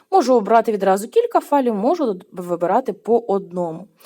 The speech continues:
Зараз я обрала зображення, і воно, е, розмістилося в мене на слайді.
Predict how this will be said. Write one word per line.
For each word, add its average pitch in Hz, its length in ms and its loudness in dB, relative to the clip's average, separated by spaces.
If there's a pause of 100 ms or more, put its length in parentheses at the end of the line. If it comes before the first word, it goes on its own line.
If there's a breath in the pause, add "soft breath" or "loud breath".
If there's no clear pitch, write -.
(320 loud breath)
Зараз 277 460 2
я 202 240 0
обрала 170 460 0
зображення, 392 720 2 (920)
і - 20 4
воно, 285 500 2
е, 202 300 -2
розмістилося 220 800 -2
в 185 40 -4
мене 185 320 -2
на 175 240 -4
слайді. 175 520 -6